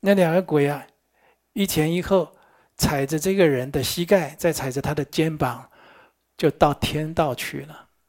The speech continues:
他只要答应守肯，就可以超度冤亲债主。后来他又看到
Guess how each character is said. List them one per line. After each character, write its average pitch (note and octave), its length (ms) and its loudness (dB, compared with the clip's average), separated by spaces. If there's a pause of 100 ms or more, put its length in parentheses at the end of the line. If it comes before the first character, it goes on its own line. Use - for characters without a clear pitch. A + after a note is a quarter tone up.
(1500)
他 - 100 -2
只 E3 180 -4
要 F3+ 120 -2
答 F3+ 240 0
应 G3 260 -2 (200)
守 C#3+ 260 0
肯， C#3+ 380 -8 (560)
就 D3+ 140 -4
可 - 180 -10
以 E3 160 -8
超 C#3+ 300 -4
度 E3 280 -4 (320)
冤 C3 160 -6
亲 B2 180 -14
债 B2 200 -16
主。 - 340 -20 (1300)
后 A3 160 6
来 E3+ 160 2
他 E3+ 160 -2
又 F3+ 160 6
看 F3 240 -6
到 E3+ 400 -6